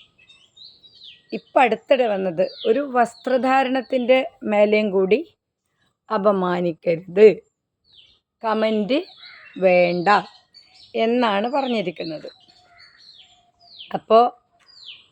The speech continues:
അത്രയും കൂടി വാണിംഗ് കിട്ടിയൊരു സമൂഹത്തിൽ അതൊന്നുമല്ല നടക്കുന്നത്. പോട്ടെ, in case,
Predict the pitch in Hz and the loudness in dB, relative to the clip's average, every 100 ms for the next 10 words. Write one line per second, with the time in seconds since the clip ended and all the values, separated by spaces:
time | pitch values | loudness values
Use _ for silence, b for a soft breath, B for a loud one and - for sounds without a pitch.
0 | _ _ _ _ 190 180 226 262 269 285 | _ _ _ _ -8 2 4 4 4 0
1 | 302 339 - _ 202 208 208 220 254 285 | 0 -2 -4 _ 0 2 2 0 0 0
2 | 302 294 226 240 214 220 233 190 185 175 | -2 -4 -2 0 0 -2 -4 -2 -2 -2
3 | 208 208 165 180 - - _ _ _ _ | -2 -2 -4 -12 -20 -20 _ _ _ _
4 | _ _ - 233 302 220 202 220 190 175 | _ _ -4 2 2 2 0 0 0 0
5 | 208 196 160 156 - 160 147 - _ _ | 0 -2 -6 -8 -8 -10 -12 -16 _ _
6 | _ _ _ _ _ _ _ _ _ _ | _ _ _ _ _ _ _ _ _ _
7 | - - 220 214 175 - 190 202 220 190 | -20 -2 -2 0 -4 -4 -4 -2 0 0
8 | - | 0